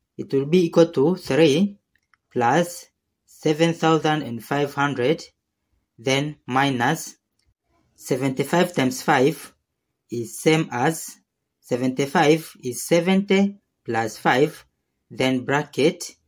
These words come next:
times five. Then it will be this times this, seventy times five,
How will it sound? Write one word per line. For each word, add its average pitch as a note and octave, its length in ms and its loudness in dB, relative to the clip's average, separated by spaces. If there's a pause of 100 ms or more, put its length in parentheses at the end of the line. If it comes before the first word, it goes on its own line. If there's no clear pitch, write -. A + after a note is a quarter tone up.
(460)
times A2+ 360 -4
five. B2 440 -2 (2250)
Then D3 340 2
it B2+ 160 -6
will C3 140 -2
be E3+ 340 2
this G3 360 6
times B2 260 -6
this, E3 440 0 (320)
seventy D3 840 0 (500)
times B2 500 -2
five, C#3+ 580 0